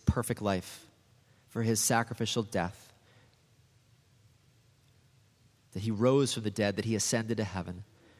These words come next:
that you have made a way for us to be right with you, to have every sin forgiven, to be perfect in your sight, to worship you, to love you, and to know you,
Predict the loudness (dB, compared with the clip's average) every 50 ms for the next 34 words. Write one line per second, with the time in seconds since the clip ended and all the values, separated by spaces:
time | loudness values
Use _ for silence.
0 | -20 _ _ -6 -2 2 2 2 2 2 2 4 4 4 4 4 6 6 4 4
1 | 2 2 0 0 0 2 0 -2 -2 -2 -4 -6 -6 -10 -16 _ -10 -8 -6 -6
2 | -4 -2 -2 -2 -2 -4 -6 -10 -8 -8 -8 -8 -8 -12 _ _ _ _ _ _
3 | _ _ _ _ _ _ _ _ -20 -20 _ _ _ _ _ _ _ _ _ _
4 | _ _ _ -8 -4 -2 0 0 0 0 0 0 0 0 0 -2 -4 -4 -2 -2
5 | 0 0 0 -2 -2 -6 -10 -14 -20 _ -20 -20 _ _ _ _ _ _ _ _
6 | _ _ _ _ _ _ -10 -6 -4 -4 -4 -4 -4 -4 -4 -4 -6 -8 -8 -8
7 | -6 -6 -4 -4 -4 -4 -4 -4 -6 -8 -12 _ _ _ _ _ _ _ _ _
8 | _ _ _ _ _ _ _ _ -4 -2 -2 0 2 2 2 2 0 -4 -6 -6
9 | -8 -8 -8 -8 -10 -12 -12 -12 -8 -2 0 2 2 2 2 -2 -4 -6 -8 -10
10 | -10 -10 -8 -6 -4 -2 -2 0 0 -2 -4 -4 -8